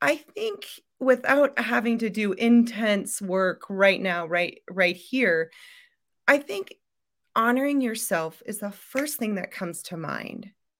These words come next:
in these times. So if going for a walk gets you that refresh, <sighs> fresh air, exercise, go for a walk, listening to music, um,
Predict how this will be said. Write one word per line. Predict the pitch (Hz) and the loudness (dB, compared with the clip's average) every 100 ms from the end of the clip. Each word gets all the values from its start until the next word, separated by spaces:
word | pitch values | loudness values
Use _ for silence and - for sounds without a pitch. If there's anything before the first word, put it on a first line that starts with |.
| - | -4
in | 214 196 | -2 0
these | 175 170 | -2 -6
times. | - 175 156 147 - - | -6 -2 -2 -4 -10 -12
So | - - 214 202 - - | -6 0 0 0 -6 -2
if | 220 208 208 - _ - | 0 0 -4 -20 _ -2
going | 220 247 | 2 2
for | 247 214 | 4 4
a | 175 | 4
walk | 156 151 185 - - _ _ _ _ _ _ | 2 -4 -6 -12 -20 _ _ _ _ _ _
gets | 214 202 - 202 | 4 4 2 -2
you | 190 | 2
that | 175 156 | 2 2
refresh, | 180 196 185 196 185 208 - 170 175 160 151 - - | 0 -2 0 4 4 4 -6 -12 -14 -14 -18 -20 -20
<sighs> | _ _ _ - - _ - | _ _ _ -20 -20 _ -2
fresh | - 233 233 | 6 6 6
air, | 185 185 180 180 - | 4 4 4 0 -2
exercise, | 196 - 202 202 185 180 | -2 -2 -4 0 0 0
go | 185 190 | -2 -4
for | - 185 | 0 0
a | 175 | 2
walk, | 170 160 165 - - _ | 0 -2 -6 -16 -20 _
listening | 214 254 254 285 247 | 2 2 4 2 2
to | - 202 | 0 -4
music, | 175 175 196 220 220 233 - - _ _ _ _ _ _ | -2 -4 -6 -4 -4 -6 -14 -20 _ _ _ _ _ _
um, | 202 196 175 170 | 0 2 2 -2